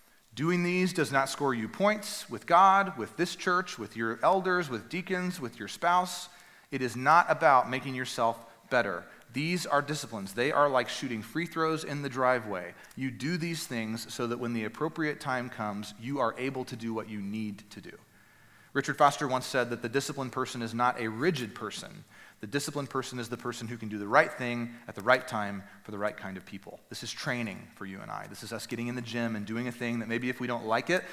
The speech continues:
we're committing to it, trusting and believing that it will have an effect on us. So here's how it works. Try to plan, if you can, this week, in the next seven days. This is what I'm asking you to do.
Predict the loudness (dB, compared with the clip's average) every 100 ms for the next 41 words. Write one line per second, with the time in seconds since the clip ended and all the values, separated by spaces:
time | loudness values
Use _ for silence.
0 | -12 -10 -8 -4 -2 -2 -2 0 0 0
1 | -4 -4 -6 -4 -2 0 0 -2 -4 -4
2 | -4 -4 -6 -4 -6 -6 -16 -20 -14 -4
3 | -4 -2 -6 -8 -12 0 4 4 2 -2
4 | 2 6 8 8 6 -2 -4 -10 -14 -20
5 | -20 _ -20 2 8 8 8 0 0 2
6 | 2 0 0 2 0 0 0 0 0 -6
7 | -6 -8 -2 -2 0 -2 0 -2 -2 -4
8 | -2 0 0 -2 -4 -4 -2 -2 -2